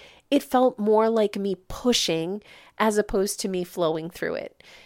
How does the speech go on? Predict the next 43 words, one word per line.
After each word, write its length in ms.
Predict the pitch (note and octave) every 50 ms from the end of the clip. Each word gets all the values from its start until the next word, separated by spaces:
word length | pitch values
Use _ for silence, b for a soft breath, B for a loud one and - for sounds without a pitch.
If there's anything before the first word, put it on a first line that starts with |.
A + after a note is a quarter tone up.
| B B -
And, 600 | - F#3 F3+ F3 E3+ E3+ E3 E3 E3 E3+ - - -
you 80 | G3+
know, 120 | G3 F#3 F3
being 360 | E3+ F3 G#3+ G3 G3 F#3+ G3+
here 580 | G3+ - G#3+ F#3 F3 F3 E3+ E3 D#3+ E3 - - _
and 480 | E3 E3 D#3 D3+ D3+ D3 D#3 D#3+ - - _ _ _ _ _ _ _ _
actually 480 | E3 F#3 G3 - - G3+ E3+ E3 E3 D#3+
being 320 | D#3 E3 E3+ E3+ D#3+ D#3+
beneficial 640 | D#3 D#3+ D#3+ D3+ D3 - - D3 - - D#3 C#3 C#3+
and 160 | C#3 C#3 C#3+
sharing 440 | - - D3 C3+ C3+ C3+ B2+ C3 C#3
what 180 | C#3+ C#3 C#3
I'm 180 | C#3 C3 C3 C3+
sharing 480 | - - D3+ C3+ C3+ C3+ C3+ C3+ C#3
instead 320 | C#3 C#3 - - - C#3+ C#3
of 140 | C#3 C3+ D3+
just 240 | - C3 B2+ -
saying 400 | - - C#3+ A2+ C#3+ C#3+ C#3 C#3
the 80 | C3 A#2+
thing. 400 | - - - - - - - D3+ b b b b b b b
And 120 | - G#3 G#3
that's 200 | G#3 G#3 - -
not 220 | G3+ E3 C#3+ -
why 160 | D#3+ D3+ D3
you're 180 | D3 C#3+ D3 C#3+
here 260 | C#3+ - D#3+ D#3 D3
listening. 500 | D3 D#3+ D#3 - - D3+ - - - E3
So 120 | - -
you 40 | D#3+
can 120 | - D#3 D3
just 160 | D3+ - -
listen 280 | D#3 D3+ - - D#3
to 60 | C#3+ C#3+
me 120 | C#3+ C3+
ramble 540 | C#3+ C#3 F3+ C#3+ D#3 F#3+ G3+ F3+ D#3 C3+ C#3
about 320 | C#3+ C3 C#3+ C#3 C#3+ - -
some 160 | - D3+ D3
nonsense 580 | D#3 E3 F#3+ F#3 F3+ - - B2 B2 B2+ -
in 120 | E3 D3+ D3+
my 140 | C#3+ C3+ C#3
life, 540 | D3 D#3 F#3 G3 E3 - E3 - - -
right? 360 | - D3+ D3+ F3+ A3+ C4 D4 -
It's 380 | - - F#3 F3+ F3+ - - -